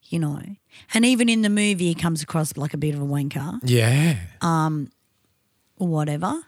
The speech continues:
Speaker 1: He
Speaker 2: Mm.
Speaker 1: may, he may like to be a wanker though. Some people like it. Some people really enjoy being a wanker. You know, people, because if you take someone from this far to this far, it's like, "Well, we did that for you." No one does shit for anyone, man.
Speaker 2: Yeah.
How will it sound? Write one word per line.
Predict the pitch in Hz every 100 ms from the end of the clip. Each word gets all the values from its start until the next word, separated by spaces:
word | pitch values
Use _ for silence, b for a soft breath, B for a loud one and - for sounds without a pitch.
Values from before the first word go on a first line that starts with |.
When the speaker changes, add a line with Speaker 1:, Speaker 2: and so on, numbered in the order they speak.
| -
Speaker 1:
He | 262 269
Speaker 2:
Mm. |
Speaker 1:
may, | 285 302
he | 277 294
may | 285 294
like | 277 233 262
to | -
be | 240 240
a |
wanker | 190 196 233 269
though. | 262
Some | 175 214 240
people | 262 262 285
like | 233 262 -
it. | 190 156 _ _ _ _ _ _ _
Some | - 233 240
people | 269 269 269 202
really | 185 185 202 220
enjoy | 202 175 185
being | 180 196
a | 214
wanker. | 220 269 226 233 _ _ _ _ _ _ _ _ _ _ _ _ _
You | - 220
know, | 208 247 - _ -
people, | 233 220 247 B B B
because | 269 277 285 226 b b -
if | 262 254
you | 294 330
take | - 302 294
someone | 302 277 262
from | 254 240
this | 233
far | - 226
to | 220
this | 220 -
far, | - 190 175
it's | 190 -
like, | 196
"Well, | 180 190
we | 226 247
did | 226 185
that | 180 -
for | 196
you." | 190 185 165
No | 285
one | 415 427
does | 480
shit | - - 269
for | - 226
anyone, | 208 220 160 147
man. | 147
Speaker 2:
Yeah. | 139 120